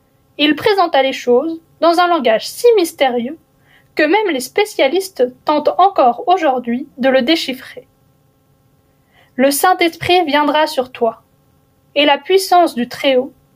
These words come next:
te couvrira de son ombre. » En termes moins angéliques, cela signifiait : « Ne me demandez pas comment Dieu s'y prend, lui seul le sait. » Marie accepta. Mais elle avait,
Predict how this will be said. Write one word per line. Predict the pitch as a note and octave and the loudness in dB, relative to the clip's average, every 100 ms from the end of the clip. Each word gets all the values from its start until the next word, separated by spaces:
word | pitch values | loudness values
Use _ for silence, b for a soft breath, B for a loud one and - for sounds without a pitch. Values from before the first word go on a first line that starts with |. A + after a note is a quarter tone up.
| _ - | _ -2
te | D#4 | -2
couvrira | - E4+ D4+ C#4 D4 C#4+ | 0 0 0 0 0 0
de | B3+ | -2
son | B3+ A#3 | -4 -2
ombre. » | G#3+ G#3 G#3 - _ _ _ _ _ _ _ _ _ _ _ _ _ | -2 -4 -8 -12 _ _ _ _ _ _ _ _ _ _ _ _ _
En | C#4 D4 F4 | 2 2 2
termes | G4+ G4+ F4 E4 | 2 2 2 -2
moins | E4 F#4+ F#4+ | 0 2 2
angéliques, | E4+ D4 A#3+ E4 - - _ - | 2 2 -2 -6 -10 -20 _ -8
cela | - E4+ F#4+ | 0 2 2
signifiait : « | - C#4+ B3+ - B3 - _ _ _ _ _ _ _ _ - | -2 -10 -10 -8 -10 -10 _ _ _ _ _ _ _ _ -4
Ne | C#4 | 0
me | F4+ G4 | 4 4
demandez | F#4 G4+ F#4 D4+ | 4 2 2 -2
pas | - F#4 | 0 0
comment | F#4 C4 B3+ | -2 -4 -2
Dieu | A#3 E4+ | 0 -2
s'y | E4+ A#3+ | -2 -6
prend, | - - - - _ _ _ _ | -10 -8 -8 -10 _ _ _ _
lui | C4+ E4 | 0 0
seul | E4 E4+ D#4 | 2 0 0
le | B3+ | -2
sait. » | B3 - - _ _ _ _ _ _ _ _ _ _ _ _ _ _ _ b b b b b | -4 -8 -16 _ _ _ _ _ _ _ _ _ _ _ _ _ _ _ b b b b b
Marie | B3+ D4 G4 G#4 _ - | 0 2 0 -2 _ -4
accepta. | E4 - C4+ - F3 - _ _ _ _ _ _ _ _ _ | -4 -4 -12 -10 -12 -12 _ _ _ _ _ _ _ _ _
Mais | C#4+ D#4+ F#4+ | -2 0 0
elle | G4+ | 0
avait, | D#4 B3 F4+ E4+ C#4 E4 | -2 -4 -6 -6 -8 -10